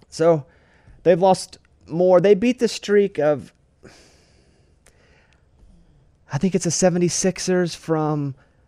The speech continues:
like, fourteen, fifteen. I may have my years wrong, but what I think happened was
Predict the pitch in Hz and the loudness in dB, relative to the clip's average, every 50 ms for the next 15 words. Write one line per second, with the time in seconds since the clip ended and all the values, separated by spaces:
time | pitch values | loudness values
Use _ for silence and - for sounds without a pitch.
0 | _ _ - 143 143 139 - _ _ - - 180 170 180 - - - - 175 175 | _ _ -6 -6 -6 -6 -6 _ _ -8 -2 0 2 2 2 0 -2 -2 -2 -2
1 | 175 170 - - 180 180 170 - - 180 185 180 175 160 110 151 156 165 165 170 | -2 -4 -2 -2 -2 -2 -2 -2 -4 -2 -2 0 0 0 0 0 0 2 2 2
2 | 170 156 165 160 151 151 156 165 170 170 160 151 165 165 165 165 165 165 165 156 | 2 0 0 -2 -2 0 0 0 0 -2 -2 -4 -4 -4 -2 -2 -4 -4 -6 -8
3 | - _ _ _ _ _ _ - 147 - - 151 151 147 143 - - 175 175 160 | -12 _ _ _ _ _ _ -2 0 2 2 2 2 2 0 -2 -4 -6 -4 -4
4 | 165 165 160 156 - - 160 156 151 151 156 156 160 156 147 143 - | -4 -4 -4 -4 -4 -4 -6 -4 -2 0 2 2 2 2 0 -2 -4